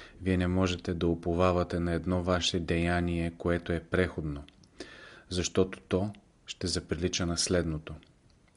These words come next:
Често американските милиардери си правят за удоволствие палати от лед.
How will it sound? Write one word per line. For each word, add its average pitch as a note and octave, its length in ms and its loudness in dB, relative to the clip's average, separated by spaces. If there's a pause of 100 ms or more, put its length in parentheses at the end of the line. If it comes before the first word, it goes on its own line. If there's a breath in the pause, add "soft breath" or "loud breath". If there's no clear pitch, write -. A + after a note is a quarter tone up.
(180)
Често G2+ 480 2 (220)
американските F2 920 -2
милиардери E2 680 0
си - 240 -6
правят F2 360 2
за E2+ 140 -2
удоволствие E2 800 -2
палати E2+ 580 0
от D#2 260 -4
лед. E2+ 460 -4